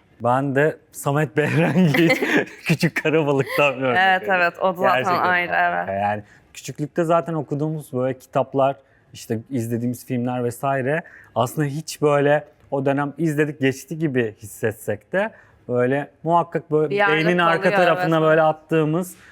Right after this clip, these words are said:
Speaker 1: daha sonra böyle zamanı geldiğinde kullandığımız şeyler gibi. Ee, o anlamda bana çok kıymetli geliyor. Bu arada abinle ilişkini birazcık kıskandım çünkü benim ablamla ilişkim tam tersi. Yani
Speaker 2: Evet.
Speaker 1: özellikle,
Speaker 2: <laughs>
Speaker 1: e,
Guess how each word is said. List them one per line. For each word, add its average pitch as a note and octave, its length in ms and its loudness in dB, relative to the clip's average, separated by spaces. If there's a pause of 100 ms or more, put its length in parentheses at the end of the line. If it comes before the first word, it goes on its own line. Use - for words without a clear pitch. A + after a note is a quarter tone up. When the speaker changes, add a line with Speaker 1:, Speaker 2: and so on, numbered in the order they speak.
(140)
Speaker 1:
daha C#3+ 220 4
sonra E3 380 -2
böyle D3+ 140 0
zamanı C3+ 420 0
geldiğinde D3 440 0
kullandığımız G#2+ 920 -4
şeyler F#2+ 320 -8
gibi. A2 340 -12 (520)
Ee, A#2 60 -6 (240)
o B2 180 0
anlamda D#3 300 -2
bana D#3+ 140 -4
çok E3+ 200 -10
kıymetli B2+ 400 -6
geliyor. A#2+ 340 -2 (240)
Bu C#3+ 120 2
arada F3 320 2
abinle F#3+ 720 2
ilişkini F#3+ 480 -2
birazcık G3+ 340 2
kıskandım G3+ 680 0
çünkü G3 300 -2 (440)
benim D3 300 0
ablamla G3 400 4
ilişkim F#3+ 460 0
tam F#3 300 -2
tersi. C#3+ 420 2
Yani C3+ 320 4
Speaker 2:
Evet. C3+ 100 4
Speaker 1:
özellikle, C#3+ 840 2 (220)
Speaker 2:
<laughs> E5 220 -4
Speaker 1:
e, C3 40 0